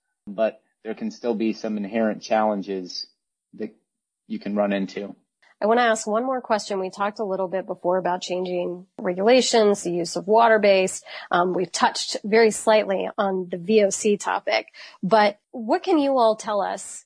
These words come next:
Speaker 2: about changing formulations, what's happening on the V O C front?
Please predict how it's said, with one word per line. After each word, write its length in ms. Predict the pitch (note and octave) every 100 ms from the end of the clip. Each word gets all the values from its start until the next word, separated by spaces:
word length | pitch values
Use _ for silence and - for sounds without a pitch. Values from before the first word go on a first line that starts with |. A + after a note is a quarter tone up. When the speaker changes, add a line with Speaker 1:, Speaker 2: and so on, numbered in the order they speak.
| _
Speaker 2:
about 640 | G3+ F#3+ G3+ G3 G3 G3 - -
changing 400 | - A3 G#3 G3+
formulations, 1160 | G3 F#3+ F#3+ G#3+ G#3 - G3+ G3 F#3+ F#3 - -
what's 340 | G3+ G#3 G#3
happening 400 | G#3+ G3+ F#3+ F#3
on 120 | F3+
the 60 | F#3
V 160 | F3 F3
O 80 |
C 240 | F3+ - -
front? 400 | - - -